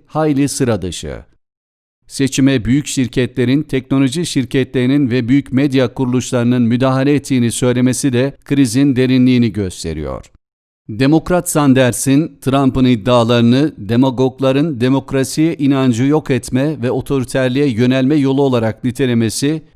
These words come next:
ve Biden'ın "Hiç kimse demokrasimizi elimizden alamayacak." açıklaması, Amerikan siyasetinin hiç de kolay bitmeyecek bir demokrasi tartışmasına sürüklendiğini gösteriyor. Mesele,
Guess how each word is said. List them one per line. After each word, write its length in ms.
ve 180
Biden'ın 600
"Hiç 180
kimse 460
demokrasimizi 720
elimizden 460
alamayacak." 640
açıklaması, 840
Amerikan 520
siyasetinin 1000
hiç 260
de 120
kolay 440
bitmeyecek 720
bir 220
demokrasi 560
tartışmasına 840
sürüklendiğini 800
gösteriyor. 720
Mesele, 600